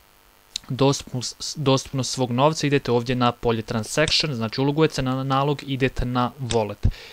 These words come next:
I sad ću vam to ovdje objasniti, kao što sam već objasnio, znači imate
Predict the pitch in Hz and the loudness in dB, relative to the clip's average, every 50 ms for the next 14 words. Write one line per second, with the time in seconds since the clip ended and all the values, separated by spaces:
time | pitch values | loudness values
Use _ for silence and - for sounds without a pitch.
0 | - - - 151 139 - 156 147 - - 127 127 117 - 139 131 123 120 123 123 | -8 -2 -2 0 2 4 4 4 4 2 -4 -4 -2 0 2 4 4 4 2 2
1 | 120 123 127 113 107 117 123 127 139 147 - - 165 147 - - - 135 131 123 | 0 -2 -4 -4 -2 2 4 4 4 4 2 0 -4 -4 -2 0 4 4 4 4
2 | - - - 127 127 127 - - - 107 110 117 127 135 143 - - - 170 160 | 4 0 0 0 -2 -2 -4 -6 -8 -4 0 2 4 4 4 2 0 -2 -2 -2
3 | 139 135 143 147 139 - 127 123 127 143 143 139 - - - 131 | 0 0 -2 -2 -2 -2 -4 -2 0 0 0 0 0 0 0 0